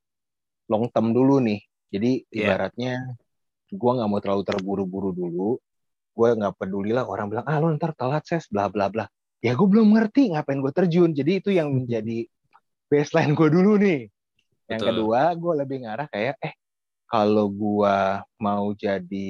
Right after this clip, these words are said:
Speaker 1: N F T, N F T-an, gue kan harus beli koin segala macem kan. Oh ya udah, gue jadi creator dari picture-picturenya aja atau enggak video-video lucu-lucunya aja. Misalnya foto pas gue gondrong, gue jadiin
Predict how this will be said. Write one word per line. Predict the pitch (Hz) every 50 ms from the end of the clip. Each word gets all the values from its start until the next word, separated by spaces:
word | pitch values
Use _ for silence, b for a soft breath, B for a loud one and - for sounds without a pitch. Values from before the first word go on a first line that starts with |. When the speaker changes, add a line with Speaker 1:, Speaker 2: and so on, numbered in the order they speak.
| 95 - -
Speaker 1:
N | 95 101 95
F | 85 107 107 - -
T, | - 104 101
N | 110 113 107
F | 104 101 - _ -
T-an, | 104 101 104 113 151 185 214 214 _ _ _ _ _ _ _ _ _ _ _ _ _ _ _ -
gue | 107 117 120
kan | 147 175
harus | 165 139 139 - -
beli | - 110 104 107 -
koin | 104 101 104 104
segala | 101 - 98 95 98
macem | 95 92 95 101 - - 120 107
kan. | 101 98 -
Oh | 139 151
ya | 107 92
udah, | 98 123 143 170 160 143
gue | - 170 185
jadi | 131 135 113 98 113
creator | 107 - 113 107 104 101 104 - - 110 113 - -
dari | 110 101 101 98 110 123 135 - _ _ _ _ _ _ _ _ _ _ _ _ _ _ -
picture-picturenya | - 110 - - 120 107 - 117 - - - 113 107 113 110 107 113
aja | 143 156 143 175 147
atau | 123 - 110 117
enggak | 139 139 - 123
video-video | 107 113 107 104 - 101 107 107
lucu-lucunya | 107 107 104 117 104 107 104 - 117 104 120 123
aja. | 139 123
Misalnya | 104 95 110 120 135
foto | - 123 - - 101
pas | - 101 95
gue | - 113 107
gondrong, | 95 104 107 110 - 147 139 123
gue | 107 107
jadiin | 104 101